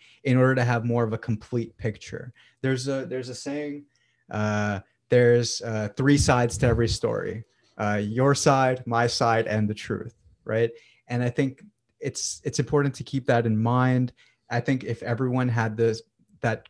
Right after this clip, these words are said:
critical thinking or nuanced thinking sort of skill,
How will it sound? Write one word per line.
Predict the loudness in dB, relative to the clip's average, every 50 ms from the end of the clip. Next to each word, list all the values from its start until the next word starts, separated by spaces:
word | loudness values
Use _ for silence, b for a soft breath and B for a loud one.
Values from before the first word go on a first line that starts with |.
| _ 2
critical | 4 6 6 4 4 0 -2 0
thinking | 0 0 0 0 2 0 0 0 0 2
or | 2 4 4
nuanced | 4 4 4 4 2 2 0 0
thinking | -2 -2 0 -2 -2
sort | 0 2 2 2
of | 2 -2 -6 _ _ _ _ _ _ _
skill, | -10 -8 -8 -4 0 4 4 4 4 4 2 0